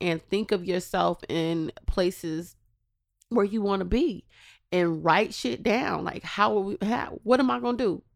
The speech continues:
How am I make this shit happen? And just believe that. You know what I'm saying? Walk in that every motherfucking day.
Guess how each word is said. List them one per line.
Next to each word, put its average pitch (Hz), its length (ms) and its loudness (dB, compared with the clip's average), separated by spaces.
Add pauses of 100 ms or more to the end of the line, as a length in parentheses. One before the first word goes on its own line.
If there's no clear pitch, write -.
(120)
How 262 200 8
am 240 80 6
I - 20 -2
make 240 200 -2
this 214 180 -6
shit 208 160 -4
happen? 196 380 -10 (680)
And 180 180 0
just 185 220 -6
believe 247 380 4
that. - 360 -2
You 196 100 -4
know 226 80 -2
what - 100 -6
I'm - 20 -18
saying? 226 260 2
Walk 196 280 4
in 214 120 2
that 196 220 4
every 190 320 2
motherfucking 180 640 0
day. 165 340 0